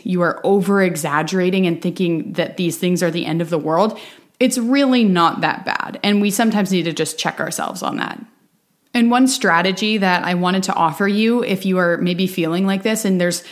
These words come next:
there's something or there's a few things that are really overwhelming you, that something's not done or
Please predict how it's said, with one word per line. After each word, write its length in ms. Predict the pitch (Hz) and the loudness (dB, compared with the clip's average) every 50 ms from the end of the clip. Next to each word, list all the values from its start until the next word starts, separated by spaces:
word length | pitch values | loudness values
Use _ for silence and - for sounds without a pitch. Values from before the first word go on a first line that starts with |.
| - - - _ - | -20 -20 -10 _ 0
there's 220 | 190 190 185 - | 2 2 2 2
something 440 | - 190 175 175 170 - 208 208 196 | 2 2 2 0 0 -2 -2 0 0
or 80 | 190 | 0
there's 200 | 175 170 165 165 | 0 0 -2 -2
a 60 | 175 170 | -4 -6
few 240 | - - 180 190 | -4 -4 -6 -4
things 240 | 185 208 185 185 175 | -2 -2 -2 -2 0
that 100 | 185 175 | 0 0
are 60 | 175 | 0
really 260 | 170 170 175 175 185 - | 0 -2 -2 -2 -2 -2
overwhelming 600 | 151 175 160 185 175 165 160 156 165 175 175 180 | -2 -4 -2 -2 -2 -2 -2 -2 0 0 0 0
you, 140 | 180 180 | 0 2
that 220 | 175 175 165 - - | 2 0 0 -2 -2
something's 380 | - 185 175 - 185 170 175 | -2 -2 0 0 0 0 2
not 200 | 175 170 - - | 0 0 0 0
done 280 | - 175 175 175 170 175 | 0 0 0 0 0 0
or 200 | 165 160 160 | 0 -2 -2